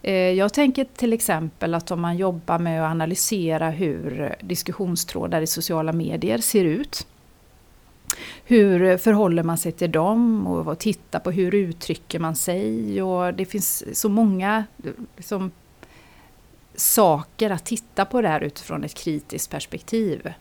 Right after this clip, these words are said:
Var får folk sin information ifrån, och, eh, vad är det som ligger bakom att man tycker och tänker och säger det man gör och så.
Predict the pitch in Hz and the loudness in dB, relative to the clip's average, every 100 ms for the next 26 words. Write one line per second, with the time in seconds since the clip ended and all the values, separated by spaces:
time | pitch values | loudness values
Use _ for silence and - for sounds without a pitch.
0 | _ _ _ - - - - - - - | _ _ _ -20 -20 -20 -20 -20 -16 -14
1 | - 180 175 - 185 185 165 - 165 - | -10 -6 -6 -2 2 4 2 0 -4 -2
2 | - 160 160 180 175 - 214 185 185 180 | -4 -4 -4 -4 -2 4 4 4 0 -2
3 | - 180 180 180 175 160 - - 160 165 | -2 0 0 0 -2 -2 -4 -6 -6 -6
4 | - - 180 - - - - _ - 170 | -8 -8 -10 -10 -10 -12 -16 _ -8 -4
5 | 160 165 170 160 156 175 180 147 - - | -2 -2 -2 -2 0 2 2 2 -2 -2
6 | 175 165 165 180 160 185 175 - 165 165 | 0 0 -4 -4 -4 -4 -8 -8 -6 -6
7 | - 165 160 - 165 - 165 185 185 180 | -4 -4 -4 -6 -6 -2 0 0 0 0
8 | 175 175 165 160 170 175 - | -2 0 0 0 -2 -4 -6